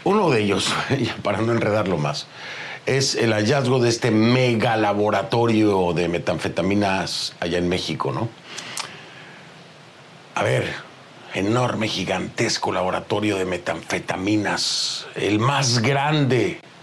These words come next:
que se haya encontrado durante el gobierno de Andrés Manuel López Obrador. No hay detenidos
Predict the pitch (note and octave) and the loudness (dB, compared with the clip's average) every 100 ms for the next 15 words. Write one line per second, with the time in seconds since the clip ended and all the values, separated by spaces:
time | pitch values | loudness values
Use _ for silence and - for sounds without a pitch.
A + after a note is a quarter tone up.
0 | - - F#2 G#2+ A2+ A2 F2+ F2+ A2+ A2 | -10 -4 0 0 0 0 0 2 2 2
1 | F#2+ D2+ D#2+ F#2 G#2+ G2 F2 E2 F2 F#2+ | 0 0 2 2 2 2 0 0 0 0
2 | F#2 F2+ D#2 D#2 - - - - - - | -2 0 0 0 -4 -16 -18 -18 -18 -18
3 | - - - - - - - - - G2+ | -20 -20 -20 -20 -20 -20 -20 -8 -2 2
4 | G#2+ F#2 F2+ G2 G2+ G#2 G2+ | 2 0 0 2 2 0 -4